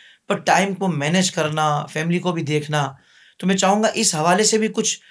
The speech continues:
अ, मोटिवेशनल आप, अ, गुफ्तगू फरमाएं, ताकि हमारी जो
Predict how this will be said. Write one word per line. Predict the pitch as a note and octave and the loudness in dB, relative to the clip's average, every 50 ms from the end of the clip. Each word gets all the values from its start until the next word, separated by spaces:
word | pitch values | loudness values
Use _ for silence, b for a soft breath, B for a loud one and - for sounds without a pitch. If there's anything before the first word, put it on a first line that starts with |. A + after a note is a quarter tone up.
| b b b b - | b b b b -2
अ, | C#3+ D3 C#3 C#3+ | -2 0 0 0
मोटिवेशनल | D#3 E3 E3+ E3+ G3+ F3+ D3+ E3+ F3 - - G#3 G3+ F#3+ | 0 -2 0 0 -2 0 0 0 0 0 0 0 2 2
आप, | F#3+ F#3 F3 - | 4 2 2 2
अ, | E3 D#3+ D#3 - | 0 0 0 -2
गुफ्तगू | - D3+ E3 D#3+ - - F3+ F3 E3+ | -4 -6 -8 -8 -6 -4 -4 -4 -2
फरमाएं, | E3 - D3 C#3+ D3 D3+ E3 E3+ E3+ | -2 -2 -2 0 0 0 -2 -2 -2
ताकि | - D#3 D3 E3 | -2 -2 -2 -2
हमारी | D#3+ D3 D3 D3+ D3+ D#3 E3 | -2 0 0 0 0 -2 -2
जो | D#3+ D#3+ D#3+ D#3 D#3 | -4 -2 -4 -4 -4